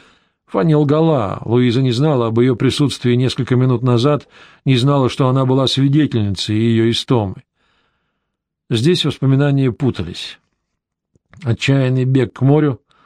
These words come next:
Луиза, спускавшаяся с камней с окровавленной ногой и Жонасом на руках, потом ее ладонь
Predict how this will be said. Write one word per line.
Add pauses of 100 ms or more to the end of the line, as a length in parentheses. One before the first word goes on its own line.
(320)
Луиза,
спускавшаяся (600)
с
камней
с
окровавленной
ногой
и
Жонасом
на
руках, (1000)
потом
ее
ладонь